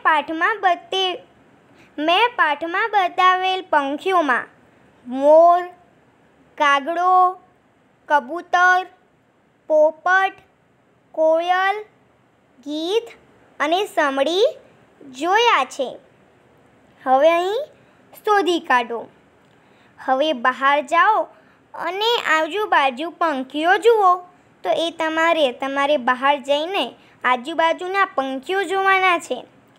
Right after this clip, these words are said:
તમે બહાર કેટલા પંખીઓ જોઈ શકો છો, તો એ તમે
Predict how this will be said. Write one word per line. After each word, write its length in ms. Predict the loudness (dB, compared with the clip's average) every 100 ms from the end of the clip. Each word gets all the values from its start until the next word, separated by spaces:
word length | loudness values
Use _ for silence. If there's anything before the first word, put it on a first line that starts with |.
| _ _ _ _ -2
તમે 280 | -2 0 -2
બહાર 440 | -2 0 2 0 -4 _ _ _ -2
કેટલા 400 | -2 0 0 0
પંખીઓ 560 | 0 -4 -2 0 2
જોઈ 260 | 2 0 0
શકો 400 | 0 0 0 -2
છો, 340 | 0 0 0 -6 _ _ _ _ _
તો 120 | 2
એ 200 | 2 -2
તમે 460 | -6 -6 -4 -6